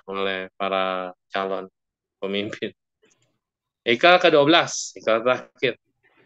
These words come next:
"Aku bertekad bila ada makhluk hidup yang miskin." Nah, berarti ini benar-benar yang udah dalam keadaan di bawah. Miskin, tidak punya baju, terganggu siang dan malam oleh lalat, nyamuk, panas, dan dingin.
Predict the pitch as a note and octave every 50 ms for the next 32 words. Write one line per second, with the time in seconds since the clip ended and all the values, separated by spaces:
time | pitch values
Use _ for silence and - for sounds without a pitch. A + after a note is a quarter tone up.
0 | _ - B2+ B2+ - E3+ E3+ D#3+ - F3 E3 D#3+ - - F3+ D#3+ - _ - B2
1 | C3+ C#3 C#3+ D3+ D3 C#3 C#3 C3+ C3 C3+ D#3+ E3 C#3+ A2+ - _ B2 B2 B2+ C3+
2 | D3+ D3+ - C#3 B2 C3+ C#3+ C#3 - C3+ A#2 A2 A2+ A#2+ C3 C#3+ C#3 - - -
3 | _ _ F3+ F3+ D3 A2 F#2+ _ _ _ _ _ _ _ G#2+ G#2+ G#2+ G2+ G2 G2+
4 | G#2+ G#2 B2+ B2+ C3 B2+ C3 B2+ B2+ A#2+ A#2+ A#2+ B2 C3 C3+ C3+ B2+ A#2+ A2+ A2
5 | A2 A#2 A2+ A2+ A2+ A2+ - _ _ _ G#2 G#2 G#2+ G#2+ G#2+ _ _ _ _ _
6 | _ _ _ _ - A2 G#2+ G#2+ G2+ G2 G2+ A2 A#2 A2 G#2 G#2 _ _ _ _
7 | _ _ G2+ F#2+ G2 G2+ G#2+ G#2+ G#2 F#2+ _ _ _ A2 G#2+ - - - - B2
8 | B2+ C3+ D3 D#3+ D#3+ _ _ _ _ _ _ _ _ _ G#2+ G2+ G#2 F#2+ - G#2+
9 | G#2 G2+ G2+ G#2 G#2 G#2 G#2 A#2 C3 C#3 C#3+ - - _ _ _ _ _ _ -
10 | G#2 G#2 G#2 A2 G#2+ A2 A#2 A#2 A#2 A2+ A2 - - - B2 A#2+ A#2 A#2 A#2 A2+
11 | G#2+ G#2 G#2+ G#2+ A2 A#2 A#2+ C3 C3+ C3+ C3+ C3+ C3+ _ _ _ _ _ _ -
12 | G#2+ G#2+ A2 G#2+ G#2 G#2+ A2 A2+ A#2+ B2 B2 B2 B2 A#2+ A#2+ _ _ A2 G#2+ A2
13 | A#2 A#2 A#2+ B2 B2 A#2 - _ - A2 A2+ A#2 A#2 A2 G#2+ _ A2+ G#2 G2+ G2
14 | G2+ G#2+ A2+ A#2+ C3 B2+ A#2 G2+